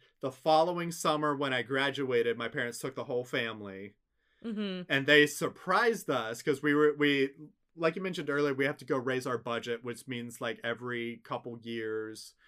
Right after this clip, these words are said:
Speaker 1: we have to go to churches and go, "Hey, thank you for your support. Here's what we do.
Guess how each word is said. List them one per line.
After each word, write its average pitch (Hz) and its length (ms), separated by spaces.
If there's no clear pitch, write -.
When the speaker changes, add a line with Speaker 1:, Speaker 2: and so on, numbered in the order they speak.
Speaker 1:
we 123 240
have 123 260
to 117 420
go 120 640
to 123 280
churches 120 580
and 127 100
go, 127 240
"Hey, 180 580
thank 151 200
you 185 100
for 185 120
your 170 160
support. 202 640
Here's 170 260
what 180 160
we 170 100
do. 156 680